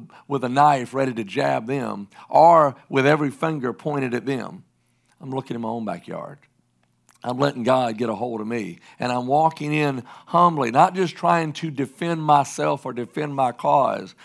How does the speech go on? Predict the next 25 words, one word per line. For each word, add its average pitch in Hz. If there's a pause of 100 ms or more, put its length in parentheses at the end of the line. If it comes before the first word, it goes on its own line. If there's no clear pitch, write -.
(220)
but 135
I 151
am 139
there 135 (320)
hoping 160 (200)
to, 147 (200)
to 139
repair 160
the 127
relationship, 117 (840)
but 143
most 151
of 135
all, 120
to -
make 123
peace - (800)
in 127 (160)
relationships. 104
You 120
know, -
Scripture -
says 135
that 113
a, 107